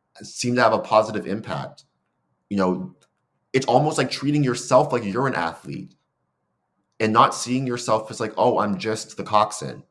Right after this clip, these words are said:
if that makes sense. I think that the rowers do the same thing. They know their splits, you know, for their two K P Rs. They know, you know, their seat races. They know all those things. So I feel like coxswains need to sort of treat themselves like that as well. And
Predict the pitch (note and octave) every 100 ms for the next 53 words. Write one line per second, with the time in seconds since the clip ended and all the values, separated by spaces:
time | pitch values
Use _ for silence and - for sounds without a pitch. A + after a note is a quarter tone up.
0 | _ F2+ F#2+ F2 E2+ - C#2+ A#1+ - _
1 | _ _ _ _ G2 G2 A#2 G#2+ A2+ G2
2 | A2 G#2+ E3 D3 A#2+ B2 A#2 A2+ - D#3+
3 | D#2 C2 C2 G#2 D#3 C#3 B2+ G#2 G#2 G2+
4 | F#2 _ _ _ _ - - F2 F2+ A#2
5 | - - _ _ _ _ - F#2+ F2+ F#2
6 | G#2+ F#2 F#2+ G2 F#2+ - - F#2+ - F#2
7 | - F#2+ F2 F#2+ F#2+ G2 A2+ A2 G2+ F#2+
8 | F#2+ F#2 _ _ _ _ _ G2+ F#2 E2+
9 | G2 G2 - G#2 F2 F2 - F#2 F#2 G#2
10 | B2 G#2+ A2+ C3 G#2 - - C2 - G2
11 | F#2 A#2 G#2+ - A2 B2+ A#2+ A2 G#2+ G2+
12 | G2 G2+ F#2+ F#2 - - G#2 G2 F#2 F#2
13 | G2+ - F#2+ F2+ E2+ E2 E2 G2 D2+ D2
14 | - _ _ _ _ G2+ G2 F#2+